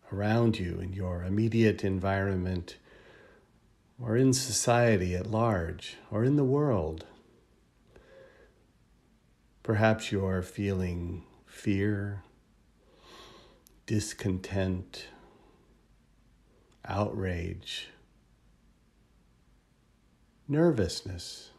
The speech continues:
unsettledness,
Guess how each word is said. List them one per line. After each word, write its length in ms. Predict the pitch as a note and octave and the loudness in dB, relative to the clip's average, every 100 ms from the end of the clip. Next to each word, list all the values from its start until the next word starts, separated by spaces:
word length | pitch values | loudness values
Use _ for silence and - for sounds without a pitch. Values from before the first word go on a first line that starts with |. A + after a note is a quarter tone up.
| - _ _ _ _ _ _ _ _ _ _ _ _ _ _ _ _ _ _ _ - | -20 _ _ _ _ _ _ _ _ _ _ _ _ _ _ _ _ _ _ _ -2
unsettledness, 1600 | A#2 A#2+ A2 - A2 G#2 F#2 F#2 E2 F#2 F#2 - - - - | 2 2 0 2 2 4 0 -2 -8 -8 -6 -6 -6 -8 -14